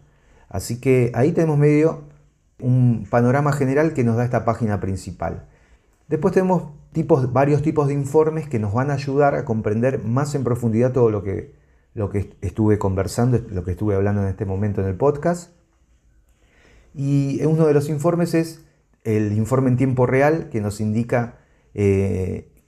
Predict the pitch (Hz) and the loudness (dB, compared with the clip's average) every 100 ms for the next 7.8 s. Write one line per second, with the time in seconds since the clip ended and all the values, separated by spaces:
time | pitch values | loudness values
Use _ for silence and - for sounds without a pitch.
0 | - - - 147 151 131 147 143 143 123 | -20 -18 2 4 4 0 0 0 0 2
1 | 139 139 113 104 107 127 120 113 117 110 | 2 2 0 -2 -2 -2 0 0 -2 -2
2 | 104 120 123 110 107 107 160 165 117 92 | 0 0 0 -2 -2 0 0 -2 -4 -2
3 | 110 113 98 117 110 101 98 120 113 98 | 0 0 0 0 0 0 -4 -2 -2 -2
4 | 92 95 90 92 110 - 101 104 104 110 | -4 -4 -2 2 2 2 -4 -2 -2 0
5 | 123 147 139 143 - - _ _ _ _ | 0 0 -2 -4 -6 -10 _ _ _ _
6 | - 156 135 143 135 123 127 143 147 151 | 2 4 4 0 -2 -2 -2 -2 -2 -4
7 | 135 104 104 98 98 117 117 - | 0 -2 -2 -2 0 0 0 -8